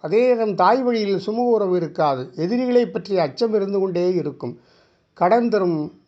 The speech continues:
கடன்களும் அவர்களுக்கு தொல்லை கொடுக்கும். செவ்வாயும் சனியும் சேர்ந்து இருந்தால் அந்த ஜாதகர் தந்திரசாலிகளாக இருப்பார்கள். சாமர்த்தியமாக காரியம் சாதிப்பார்கள். இரும்பு, திராவகம் தொடர்புடைய வியாபாரம் செய்வார்கள்.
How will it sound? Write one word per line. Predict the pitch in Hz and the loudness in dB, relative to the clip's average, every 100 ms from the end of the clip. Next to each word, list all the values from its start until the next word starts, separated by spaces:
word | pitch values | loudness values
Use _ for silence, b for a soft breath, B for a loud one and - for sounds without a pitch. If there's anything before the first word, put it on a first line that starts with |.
| _ _ - | _ _ 0
கடன்களும் | 196 240 208 180 208 | 0 2 2 0 0
அவர்களுக்கு | 180 170 156 135 - | 0 2 0 -4 -10
தொல்லை | - 160 175 | -4 -2 -2
கொடுக்கும். | 131 127 120 147 _ _ _ b b b b b _ | -4 -6 -10 -16 _ _ _ b b b b b _
செவ்வாயும் | - 170 214 220 226 240 - | -4 4 6 6 4 -2 -2
சனியும் | 196 214 233 220 165 - | -4 -2 -2 -4 -6 -12
சேர்ந்து | - 190 190 185 165 | -8 -2 -2 -2 -2
இருந்தால் | 143 131 123 117 117 - _ _ _ _ _ _ | -2 0 0 0 -4 -14 _ _ _ _ _ _
அந்த | 190 240 247 | 0 4 4
ஜாதகர் | 214 220 240 240 202 160 156 208 _ _ _ _ | 6 4 4 2 2 0 -2 -8 _ _ _ _
தந்திரசாலிகளாக | 190 247 277 226 240 214 202 190 170 | -4 2 2 4 6 4 4 2 2
இருப்பார்கள். | 151 127 127 123 117 147 _ - | -2 -4 -6 -6 -10 -18 _ -4
சாமர்த்தியமாக | 185 240 269 214 254 254 254 262 254 | 2 2 2 -2 -2 0 2 2 2
காரியம் | 208 214 226 220 | 4 4 4 0
சாதிப்பார்கள். | 185 180 175 147 143 127 120 - b b b _ | 0 0 -2 -2 -4 -4 -8 -12 b b b _
இரும்பு, | 196 254 262 240 277 | 0 2 2 2 2
திராவகம் | 220 226 240 247 240 | 4 6 6 2 0
தொடர்புடைய | 233 220 220 196 | -2 0 0 0
வியாபாரம் | 190 196 202 190 | 0 2 0 -2
செய்வார்கள். | 185 170 147 143 127 113 | -4 -6 -2 -2 -2 -8